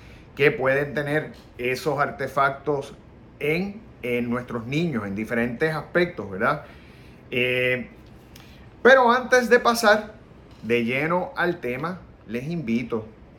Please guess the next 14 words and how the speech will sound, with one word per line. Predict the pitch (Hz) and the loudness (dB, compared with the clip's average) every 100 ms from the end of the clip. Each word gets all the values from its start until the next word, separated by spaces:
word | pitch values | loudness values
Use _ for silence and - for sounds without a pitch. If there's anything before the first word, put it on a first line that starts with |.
| - - - - - | -20 -20 -20 -16 -2
a | 120 123 - | 0 0 0
que | 127 123 | -2 -2
se | 120 120 | -4 -6
suscriban | 175 160 139 143 151 147 - | -6 -6 -6 -2 0 -2 -4
a | 107 | -8
nuestro | 107 107 104 | -8 -10 -8
canal | 107 110 135 | -4 -4 -2
de | 175 | -4
YouTube, | 131 123 196 220 - - - - - - - | -4 -4 -6 -6 -14 -20 -20 -20 -20 -20 -18
oprimiendo | - 113 110 117 131 131 135 135 - | -10 -4 0 0 0 -2 0 0 -2
el | 113 | -2
botón | 120 120 135 | 0 -2 -4
de | 147 | -4
suscripción | 165 - 165 - 151 147 151 | -6 -4 -6 -2 0 0 -2